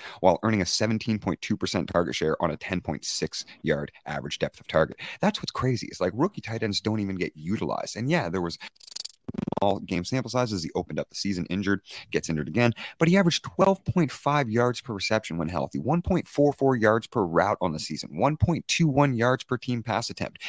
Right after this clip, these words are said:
Historically incredible numbers for a rookie tight ends when you're looking down that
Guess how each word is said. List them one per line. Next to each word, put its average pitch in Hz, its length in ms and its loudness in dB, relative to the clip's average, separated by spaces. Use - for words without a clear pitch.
Historically 180 800 2
incredible 139 1600 6
numbers 92 460 0
for 101 220 4
a 85 60 6
rookie 85 260 0
tight 80 240 0
ends 76 220 -2
when 90 100 -2
you're 80 100 0
looking 80 300 -4
down 76 200 -2
that 71 140 -2